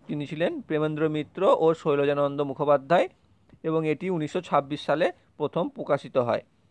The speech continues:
পরবর্তী রয়েছে কবিতা, কবিতাটিও, আহ, সম্পাদনা করেছিলেন বুদ্ধদেব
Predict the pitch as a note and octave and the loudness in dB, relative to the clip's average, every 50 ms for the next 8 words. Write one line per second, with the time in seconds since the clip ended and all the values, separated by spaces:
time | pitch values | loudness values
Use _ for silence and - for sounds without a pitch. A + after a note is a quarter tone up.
0 | _ _ _ _ _ - D#3+ E3 F3 F#3 F3+ - G3 G3+ F#3 - G#3 - - F#3 | _ _ _ _ _ 4 4 6 6 4 2 4 2 4 4 4 2 4 4 2
1 | F3 F3 F3 - F3+ F#3+ D#4 E4+ - _ _ _ _ _ - F3+ E3+ E3 F3+ - | 2 2 4 4 6 6 6 4 0 _ _ _ _ _ -4 -2 -2 -2 2 4
2 | F#3 F3+ F3 - G3+ G#3+ D4+ - F#3 F3 E3 E3 D#3+ - F#3 D#3+ D#3 E3 E3 E3 | 4 4 4 4 2 2 4 4 4 4 6 4 4 2 0 0 2 0 0 2
3 | E3 E3 D#3+ - E3 D#3+ - F3 F3+ F#3+ F3+ E3 D3+ D3+ D3+ C#3 E3 E3 D#3 E3+ | 0 0 0 2 0 0 0 -2 -4 -4 -4 -4 -6 -6 -4 -2 -2 0 0 0
4 | D#3+ | -2